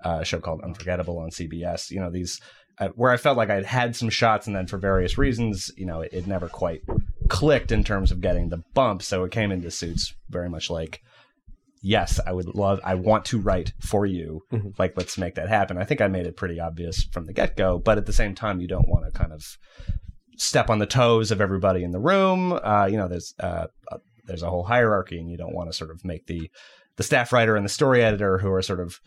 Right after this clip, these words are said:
Speaker 1: you know, the next step ahead of you, feel like, "Oh, this person's, like, out for my job,"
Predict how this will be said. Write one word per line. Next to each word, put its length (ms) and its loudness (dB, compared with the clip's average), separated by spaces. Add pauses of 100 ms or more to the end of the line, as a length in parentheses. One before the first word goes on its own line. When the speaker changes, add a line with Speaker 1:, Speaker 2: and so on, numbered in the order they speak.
(360)
Speaker 1:
you 80 -6
know, 100 0
the 80 0
next 320 2 (240)
step 340 0
ahead 220 4
of 120 0
you, 500 2 (100)
feel 260 2
like, 280 -2 (220)
"Oh, 140 4
this 160 -2
person's, 340 0
like, 280 -2 (720)
out 180 2
for 100 0
my 120 4
job," 400 4